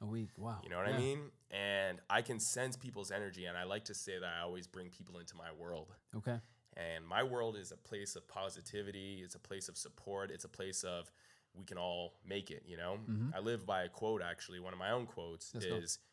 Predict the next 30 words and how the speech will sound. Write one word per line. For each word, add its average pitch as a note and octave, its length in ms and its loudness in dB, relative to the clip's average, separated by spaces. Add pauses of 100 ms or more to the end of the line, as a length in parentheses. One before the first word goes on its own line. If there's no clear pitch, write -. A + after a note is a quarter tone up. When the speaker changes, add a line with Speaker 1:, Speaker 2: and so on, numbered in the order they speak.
(180)
Speaker 2:
"If F2+ 140 -6
we're F#2 100 2
not A2+ 320 8
all G#2 280 4
winning, B2 380 0 (240)
Speaker 1:
Mm-hmm. C#3+ 220 8 (160)
Speaker 2:
we're E2+ 140 -6
not F2 260 2
winning F2 300 -4 (220)
at D#2+ 140 -4
all." E2 420 -6 (200)
Speaker 1:
Yeah. E3+ 600 8 (440)
Speaker 2:
You - 80 -10
know F2 60 -4
what F2+ 100 -2
I'm G#2 100 0
saying? A#2+ 480 4
Speaker 1:
Yeah. E3 420 8
Speaker 2:
And D#3+ 80 10
I G#2 60 8
just A2 260 2
truly B2+ 300 0
believe G#2+ 320 -4
that F#2+ 120 4
I've F2+ 80 0
been F#2 120 -2
put G2+ 180 -4
on G2+ 140 2
this F2+ 280 -2
earth G#2 460 4